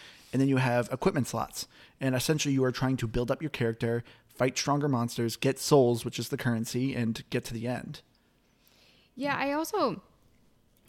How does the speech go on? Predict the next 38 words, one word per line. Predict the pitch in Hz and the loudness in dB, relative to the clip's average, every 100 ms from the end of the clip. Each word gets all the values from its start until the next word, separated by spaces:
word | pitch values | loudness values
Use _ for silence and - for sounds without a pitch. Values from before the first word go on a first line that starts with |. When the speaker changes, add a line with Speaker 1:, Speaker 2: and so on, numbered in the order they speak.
| - - | -16 -6
Speaker 2:
I | 240 | 0
like | 254 254 | 0 0
that | - | -2
the | 302 | -4
game, | 202 208 208 202 180 - | -2 -2 -2 -4 -8 -8
everything | 196 208 233 240 | -6 -4 -4 -4
is | 190 175 - - | -4 -6 -10 -8
clearly | 190 185 175 | -6 -4 -4
labeled | 165 165 185 202 208 | -4 -6 -6 -8 -6
when | 180 | -8
you | 175 | -6
hover | 170 175 175 | -6 -6 -4
over | 170 170 202 | -4 -2 -2
it. | 220 - _ 220 | -4 -6 _ -6
I | |
hate | 202 285 247 | -4 -4 -4
games | 208 214 214 | -4 -2 -2
like | 185 180 | -4 -4
this | 175 - | -6 -6
where | 185 175 165 | -4 -4 -4
you | 180 | -8
kinda | 196 214 202 175 | -8 -6 -6 -6
don't | 196 185 - | -6 -6 -6
really | 196 185 | -6 -4
know | 175 175 | -4 -6
what | 170 | -8
something's | 180 170 165 160 | -10 -10 -10 -10
doing. | 165 165 165 180 220 - - - - | -10 -6 -6 -6 -8 -12 -20 -20 -8
And | 196 202 | 0 0
so | 196 208 | 2 -2
you | 196 196 | -2 -4
can | 196 | -4
hover | 190 185 190 | -4 -4 -4
over, | 185 185 175 | -4 -4 -4
like, | 170 170 | -4 -6
what | 185 180 | -8 -6
the | 170 160 151 - - | -6 -4 -6 -10 -12
different | 180 - 170 160 - | -12 -8 -6 -6 -10